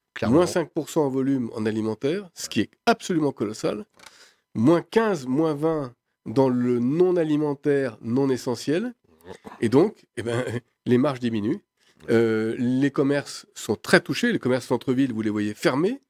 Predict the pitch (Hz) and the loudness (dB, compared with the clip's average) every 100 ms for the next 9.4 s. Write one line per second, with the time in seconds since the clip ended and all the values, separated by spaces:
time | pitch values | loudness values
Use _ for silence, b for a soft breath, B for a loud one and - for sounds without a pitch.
0 | _ - 139 - - 135 147 147 - 160 | _ -4 -4 -4 0 2 2 0 -2 -2
1 | 156 175 123 110 113 - 170 120 92 143 | -2 0 -2 -2 -2 0 -2 -2 0 2
2 | 226 185 123 156 208 202 117 208 214 180 | 2 0 -2 -2 0 2 0 0 0 2
3 | 185 233 - 151 135 143 - 113 104 90 | 0 0 -2 -2 -2 -4 -4 -4 -2 0
4 | 214 226 208 214 180 135 151 - 277 233 | 0 2 0 0 0 2 -2 -2 -2 -2
5 | 123 123 123 123 120 113 147 143 170 151 | 0 0 0 0 -2 -2 0 0 0 0
6 | 110 104 - 107 - 104 - 107 104 117 | 0 -2 -4 -6 -4 -6 -4 -4 0 2
7 | 135 127 107 - 123 107 - 120 131 123 | 2 0 -4 -2 0 0 0 0 0 -2
8 | 104 101 - 113 117 131 131 104 101 107 | -4 -4 -2 0 0 0 -2 -4 -6 -6
9 | 107 - 101 | -8 -8 -10